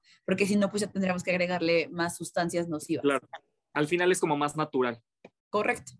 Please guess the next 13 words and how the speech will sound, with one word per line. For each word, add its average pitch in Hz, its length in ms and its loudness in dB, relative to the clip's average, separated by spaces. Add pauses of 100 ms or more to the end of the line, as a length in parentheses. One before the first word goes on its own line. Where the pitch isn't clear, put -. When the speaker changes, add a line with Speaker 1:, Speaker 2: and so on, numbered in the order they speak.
(1160)
Speaker 2:
Y, 185 120 2
por 185 200 0
ejemplo, 175 380 -2
ya 151 180 0
para 151 140 -2
gente 147 160 -8
un 147 80 -6
poco 143 160 -6
más 143 180 -4
grande, 139 300 -2
si - 140 -12
lo 131 200 -6
quieres, 156 380 -2